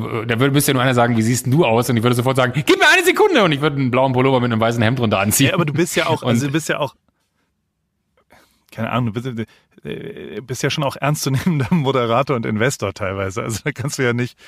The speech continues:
Speaker 2: wie ein Clown auftreten. Also das muss man ja schon
Speaker 1: Ja, aber wie lustig wär
Speaker 2: Ja,
Speaker 1: das?
Speaker 2: es wär lustig, aber es wär, es würde ja jetzt auch nicht, du bist ja auch älter geworden, du machst ja andere Sachen, du machst ja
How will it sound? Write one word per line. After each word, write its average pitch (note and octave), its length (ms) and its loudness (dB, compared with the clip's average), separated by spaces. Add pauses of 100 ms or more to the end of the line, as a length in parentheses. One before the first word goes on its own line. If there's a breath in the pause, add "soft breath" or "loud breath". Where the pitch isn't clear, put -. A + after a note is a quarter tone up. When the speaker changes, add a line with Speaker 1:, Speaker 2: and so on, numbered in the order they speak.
(120)
Speaker 2:
wie A2+ 80 -4
ein A2 80 -4
Clown C3 380 -2
auftreten. G#2 680 -10
Also G2+ 280 -8 (280 loud breath)
das - 80 -16
muss C#3 140 -2
man D3+ 120 -2
ja C3+ 100 0
schon C3+ 140 -2
Speaker 1:
Ja, C#3 60 0
aber C3+ 180 -2
wie C3+ 100 0
lustig C#3+ 460 -2
wär C#3 120 0
Speaker 2:
Ja, E3 60 0
Speaker 1:
das? A#2+ 200 0
Speaker 2:
es - 60 -6
wär C3 80 0
lustig, D#3+ 580 -2
aber A#2+ 100 -6
es A2+ 120 -6
wär, B2 220 -4
es A2 160 -12
würde B2 180 -8
ja B2 100 -2
jetzt A2+ 140 -6
auch A#2 100 -8
nicht, A#2 140 -8
du A#2 40 -12
bist B2 120 -8
ja B2 60 -2
auch B2+ 60 -2
älter C#3 280 -2
geworden, A#2+ 280 -4
du A#2 60 -4
machst A2 180 -4
ja A#2+ 60 -12
andere A2 240 -4
Sachen, A#2+ 260 -6
du G#2+ 60 -6
machst A2 240 -6
ja G2+ 120 -6